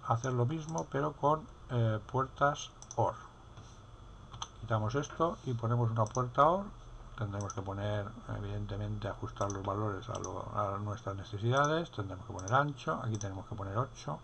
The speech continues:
y creo que ya lo tenemos y podemos poner esa puerta or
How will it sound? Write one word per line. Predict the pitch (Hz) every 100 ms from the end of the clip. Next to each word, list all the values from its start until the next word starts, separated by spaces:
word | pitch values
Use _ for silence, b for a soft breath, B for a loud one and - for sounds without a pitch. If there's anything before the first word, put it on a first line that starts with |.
| - - B B B B B B B - -
y | 123
creo | 117 113
que | 98
ya | 95
lo | 95
tenemos | 117 135 143 175 - - - -
y | 139 - - -
podemos | 107 104 -
poner | 104 110 113 - - - - - - - - - - - - - - - - - -
esa | 120 117 101
puerta | 104 101 113 - -
or | 110 107